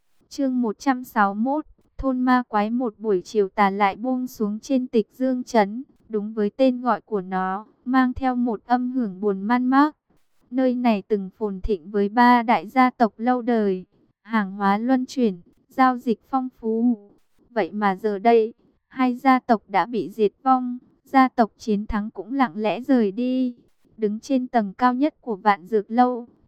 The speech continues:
Thiết trưởng quỹ nhìn khung cảnh vắng vẻ điều hiu rồi thở dài. Có lẽ không lâu nữa tổng bộ cũng sẽ thuyên chuyển gã và phân bộ này đến nơi khác. Đất lành chim đậu,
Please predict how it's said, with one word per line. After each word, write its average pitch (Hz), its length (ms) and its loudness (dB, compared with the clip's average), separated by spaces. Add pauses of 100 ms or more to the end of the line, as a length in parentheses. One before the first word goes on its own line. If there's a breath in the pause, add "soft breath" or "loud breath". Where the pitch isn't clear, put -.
Thiết 302 240 -6
trưởng 214 300 -4
quỹ 208 180 -6
nhìn 247 360 2
khung 262 260 -8
cảnh 196 280 -4
vắng 202 240 -2
vẻ 240 180 0
điều 196 240 -2
hiu 247 280 -4
rồi 233 240 0
thở 208 220 -4
dài. 190 520 2 (540)
Có 208 160 -2
lẽ 220 260 -2
không 262 260 -6
lâu 254 240 0
nữa 247 240 -4 (100)
tổng 190 240 -2
bộ 190 200 -2
cũng 208 200 -14
sẽ 247 280 -4
thuyên 254 300 -4
chuyển 190 320 -2
gã 202 160 2
và 240 240 4
phân 254 340 -4
bộ 220 160 0
này 202 280 -2
đến 196 320 -2
nơi 262 180 0
khác. 302 340 0 (340)
Đất 285 220 -2
lành 226 260 0
chim 254 320 -4
đậu, 208 200 2